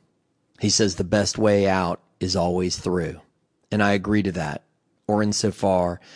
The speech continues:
as that I can see no way out but through, leastways for me, and then they'll be convinced.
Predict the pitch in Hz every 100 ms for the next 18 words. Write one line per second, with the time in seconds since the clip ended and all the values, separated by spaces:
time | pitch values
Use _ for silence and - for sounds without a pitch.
0 | - - - 92 101 95 95 - 107 104
1 | 98 101 98 101 98 92 - 92 87 -
2 | - 90 98 - - 82 85 73 78 -
3 | _ _ _ _ _ _ _ _ - 95
4 | - 101 92 - - 90 87 85 85 -
5 | - 95 95 95 95 90 95 - - 92
6 | 85 73 - -